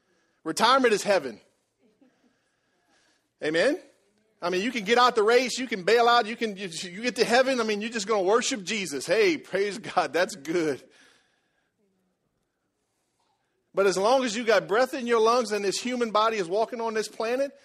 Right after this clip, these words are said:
you're supposed to become more and more like Christ. You should never stop changing. Right? The world tells you that you need to feed your flesh, that you need to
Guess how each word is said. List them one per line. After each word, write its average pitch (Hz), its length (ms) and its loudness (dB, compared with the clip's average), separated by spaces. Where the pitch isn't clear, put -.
you're 156 140 -8
supposed 156 440 -8
to 151 60 -12
become 139 360 -8
more 123 380 -10
and 120 160 -16
more 117 380 -12
like 107 240 -12
Christ. - 440 -16
You 131 100 -18
should 120 220 -12
never 113 240 -12
stop 117 240 -14
changing. 107 420 -20
Right? 170 260 -18
The 147 80 -8
world 143 340 -4
tells 117 300 -8
you 120 160 -16
that - 160 -20
you 135 60 -14
need 127 160 -12
to 117 80 -14
feed 117 240 -14
your 123 60 -16
flesh, 151 440 -14
that - 160 -12
you 160 80 -10
need 151 140 -10
to 127 60 -12